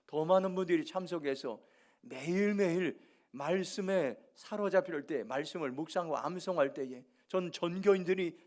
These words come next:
다 이 운동에 동참해서 여러분들 함께 했으면 합니다. 한 구절 여러분들 누구나 이렇게 관심을 가지면 외울 수가 있습니다. 그래서 그 말씀을 외우고 암송하면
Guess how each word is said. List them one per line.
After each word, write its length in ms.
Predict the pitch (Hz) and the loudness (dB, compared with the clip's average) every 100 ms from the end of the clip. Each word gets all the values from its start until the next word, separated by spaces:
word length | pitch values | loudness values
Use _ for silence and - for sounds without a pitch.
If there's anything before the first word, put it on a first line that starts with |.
| - | -10
다 140 | 170 | -8
이 280 | 165 175 180 | -6 -6 -6
운동에 420 | 165 170 170 147 151 - _ | -4 -2 -2 -2 -6 -12 _
동참해서 720 | 175 196 202 180 147 147 143 | -8 -4 0 0 0 -4 -8
여러분들 460 | 139 135 151 156 - _ _ | -8 -8 -8 -10 -14 _ _
함께 380 | - 214 202 | -12 -6 -2
했으면 260 | 185 185 147 | -2 -2 -6
합니다. 200 | 135 - _ _ | -8 -14 _ _
한 240 | - 220 | -6 -4
구절 440 | 208 196 185 143 120 - _ - | -2 2 2 2 0 -8 _ -4
여러분들 400 | 147 170 151 113 | -2 0 -2 -4
누구나 560 | 160 190 196 196 220 - - _ _ _ _ _ _ _ - | -4 -2 2 2 2 -6 -20 _ _ _ _ _ _ _ -8
이렇게 220 | 147 139 | -6 -6
관심을 520 | - 156 170 190 190 156 | -6 -6 -4 -2 0 2
가지면 420 | 143 143 156 156 | 2 0 -4 -4
외울 340 | 156 170 175 143 | 0 0 0 -6
수가 280 | - 151 156 | -8 -6 -6
있습니다. 480 | 156 147 139 131 160 | -8 -8 -10 -10 -10
그래서 340 | 151 139 139 - _ | -8 -6 -8 -10 _
그 100 | - | -10
말씀을 540 | 139 127 117 143 131 131 | -6 -6 -6 -6 -6 -4
외우고 720 | 147 147 139 147 147 147 - | -4 -4 -2 -2 -2 -8 -16
암송하면 760 | - 135 135 175 143 151 156 | -16 -12 -8 -6 -4 -2 -4